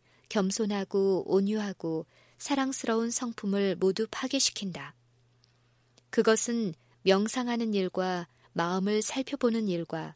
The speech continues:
하나님의 말씀을 경건하게 연구하는 일에 바쳐야 할 귀중한 시간을 소비시킨다.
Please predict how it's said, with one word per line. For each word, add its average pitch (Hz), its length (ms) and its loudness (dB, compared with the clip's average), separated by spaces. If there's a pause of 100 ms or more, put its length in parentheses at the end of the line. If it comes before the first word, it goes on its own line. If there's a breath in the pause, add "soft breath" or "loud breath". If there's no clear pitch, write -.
(440 soft breath)
하나님의 214 380 0
말씀을 190 760 0
경건하게 208 800 0
연구하는 202 560 0
일에 208 180 2
바쳐야 196 540 -2
할 190 320 0
귀중한 220 440 0
시간을 208 460 0
소비시킨다. 170 840 -4